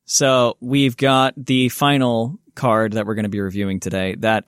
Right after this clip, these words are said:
is one of the trainers, and it's probably gonna be the most expensive alt art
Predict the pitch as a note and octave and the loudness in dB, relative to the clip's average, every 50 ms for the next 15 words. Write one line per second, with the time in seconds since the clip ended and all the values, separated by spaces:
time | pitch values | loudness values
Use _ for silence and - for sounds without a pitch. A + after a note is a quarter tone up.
0 | _ - B2 A2+ A2+ G#2+ G#2 A2 G2+ A2+ A2+ A2+ A2 - - - B2 A#2 A2+ A2+ | _ -4 -2 0 0 0 -2 -2 -4 -4 -2 -2 -2 -4 -2 -2 0 0 0 0
1 | A2+ A2 - B2+ D3 E3 - - - - G#3 A3+ G3+ F#3 F3+ G3 F#3+ F3+ G3+ G3 | 0 0 0 0 0 0 -2 -2 -2 -2 0 0 0 0 0 0 0 0 -2 -2
2 | A3 G3+ F3+ F#3 G3+ - - G#3 G3+ - - - - D3 D3 C#3+ - - D3+ C#3 | -2 -2 -2 -2 -2 -4 -4 -4 -2 -4 -4 -2 -2 -4 -4 -2 -4 -4 -4 -6
3 | - - - _ _ _ _ - A#2+ A#2 - - - G#2+ G2+ G#2 - | -6 -12 -20 _ _ _ _ -4 -2 -2 -4 -4 -6 -6 -4 -4 -6